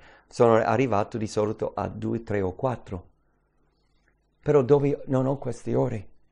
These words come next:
ma ci servono. Quindi dobbiamo avere più la visione di essere squadra.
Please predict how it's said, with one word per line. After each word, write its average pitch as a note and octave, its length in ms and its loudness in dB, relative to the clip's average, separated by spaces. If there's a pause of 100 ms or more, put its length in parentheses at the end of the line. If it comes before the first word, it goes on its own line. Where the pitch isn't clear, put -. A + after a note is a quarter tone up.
(120)
ma A#2 160 0
ci - 160 -4
servono. A2+ 540 -2 (600)
Quindi C3+ 260 2
dobbiamo C3 420 6
avere D3 280 6
più D3 200 -4
la C#3+ 140 6
visione C#3 560 0
di B2+ 80 -2
essere B2+ 400 -2
squadra. B2 720 -6